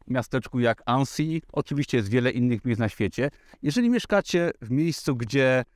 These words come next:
jest źle, tak? Gdzie ludzie są negatywni, gdzie nie ma pieniędzy, gdzie nie ma możliwości z-, zarabiania pieniędzy w różny sposób, no to niestety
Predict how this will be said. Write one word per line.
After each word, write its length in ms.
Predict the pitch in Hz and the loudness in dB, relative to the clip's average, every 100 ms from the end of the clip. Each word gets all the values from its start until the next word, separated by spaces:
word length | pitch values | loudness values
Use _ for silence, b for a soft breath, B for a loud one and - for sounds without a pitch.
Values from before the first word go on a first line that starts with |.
| _ _ _ _ | _ _ _ _
jest 220 | 127 120 | -2 0
źle, 320 | 113 107 90 | 0 0 0
tak? 160 | 85 95 | 0 -2
Gdzie 160 | 98 131 | -2 -2
ludzie 220 | 196 180 | 0 0
są 120 | - | 2
negatywni, 640 | 143 131 127 139 98 101 | 2 2 0 0 0 -2
gdzie 180 | 98 127 | -2 -2
nie 100 | 180 | 0
ma 100 | 190 | 0
pieniędzy, 460 | - 131 131 113 107 | 0 0 2 2 0
gdzie 180 | 101 131 | -2 -2
nie 100 | 180 | 0
ma 100 | 165 | 0
możliwości 640 | 170 143 147 160 175 - | -2 -2 -2 0 -2 -4
z-, 80 | 135 - - | -8 -10 -6
zarabiania 640 | 113 151 127 151 143 143 | 0 0 2 2 2 0
pieniędzy 520 | - 139 143 127 139 - b b | 0 0 0 2 -2 -2 b b
w 60 | 143 | -2
różny 260 | 214 185 | 0 0
sposób, 500 | 151 131 110 151 196 - b b b | -2 0 0 0 -2 -6 b b b
no 120 | 143 226 | -2 0
to 100 | 269 | 0
niestety 520 | 220 - 160 202 | 0 -2 -6 -4